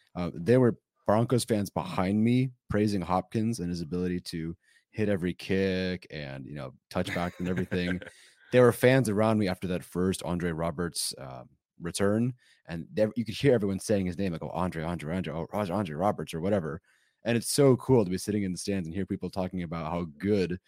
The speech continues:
Speaker 1: the Chargers special teams are. And granted, that's not perfect everywhere, but on the day, the Chargers had a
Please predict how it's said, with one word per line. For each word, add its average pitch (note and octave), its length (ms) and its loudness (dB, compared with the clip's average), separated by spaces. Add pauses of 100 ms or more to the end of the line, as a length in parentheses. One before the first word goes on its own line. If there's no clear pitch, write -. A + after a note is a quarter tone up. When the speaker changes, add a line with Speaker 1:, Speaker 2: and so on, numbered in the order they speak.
(260)
Speaker 1:
the F#2+ 80 -4
Chargers F2+ 440 -2
special E2+ 300 -4
teams B2+ 360 0
are. D2+ 200 -6
And F#2 160 -6
granted, A#2+ 200 2
that's A#2 120 -2
not A#2 160 -2 (160)
perfect A#2+ 480 -2
everywhere, E2+ 520 -6 (340)
but - 140 -4
on G#2 200 0
the A#2+ 80 2
day, F2+ 280 -2
the F2+ 100 -2
Chargers F2 460 -4
had D#2+ 160 -8
a D#2 80 -10